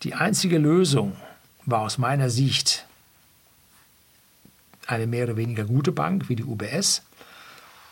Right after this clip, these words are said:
und eine schlechte Bank zusammen zu schaffen und damit eine gerade noch überlebenswerte Bank zu schaffen. Das ist der Plan hinter dieser Flintenhochzeit, ne?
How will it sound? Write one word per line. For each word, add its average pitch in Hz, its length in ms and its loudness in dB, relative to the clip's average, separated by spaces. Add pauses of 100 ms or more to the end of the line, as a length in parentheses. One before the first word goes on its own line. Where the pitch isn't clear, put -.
und 131 280 0
eine 117 340 -2 (120)
schlechte 147 420 -2
Bank 131 480 -2
zusammen 165 720 0 (480)
zu - 160 -2
schaffen 220 480 0 (180)
und 131 180 0
damit 139 360 0
eine 127 160 2
gerade 127 300 -2
noch 139 160 0
überlebenswerte 127 680 0
Bank 107 260 -6
zu 127 120 -4
schaffen. - 340 -4 (1120)
Das 143 280 2
ist 254 280 -2
der 107 80 -2
Plan 117 320 -2
hinter 120 220 -4
dieser 120 340 -2 (240)
Flintenhochzeit, - 960 -6
ne? - 160 -4